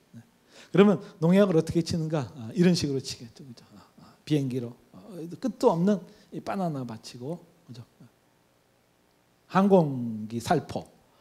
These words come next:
그다음에, 아, 스피드 스프레이어라고 이렇게 이제 부릅니다. 아주 고속으로 이렇게 농약을 칩니다. 이렇게, 이렇게 농약을 치고, 그다음에 소규모 농가에서는,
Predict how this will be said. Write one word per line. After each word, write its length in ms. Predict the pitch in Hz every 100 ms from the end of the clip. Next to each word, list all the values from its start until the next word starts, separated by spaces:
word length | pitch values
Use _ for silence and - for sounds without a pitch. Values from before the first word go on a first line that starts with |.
| _ -
그다음에, 280 | 156 185
아, 920 | 240 - - _ _ _ _ _ - -
스피드 440 | - - 262 226
스프레이어라고 920 | 233 - 214 196 180 165 151 147 143
이렇게 240 | 131 123 131
이제 240 | 104 110
부릅니다. 580 | 104 156 143 131 110 165 190
아주 200 | 101 120 117 - _
고속으로 880 | - 156 180 190 131 139 147 - - _ _ _ 107
이렇게 240 | - 117 98
농약을 440 | 117 147 151 117 113
칩니다. 400 | - 110 104 -
이렇게, 300 | - 107 - 98 220
이렇게 180 | - 113
농약을 360 | 104 98 95 98
치고, 600 | - 120 156 185 180 - - -
그다음에 260 | 147 202
소규모 720 | 240 254 254 226 185 120 107 147
농가에서는, 580 | 170 160 131 143 196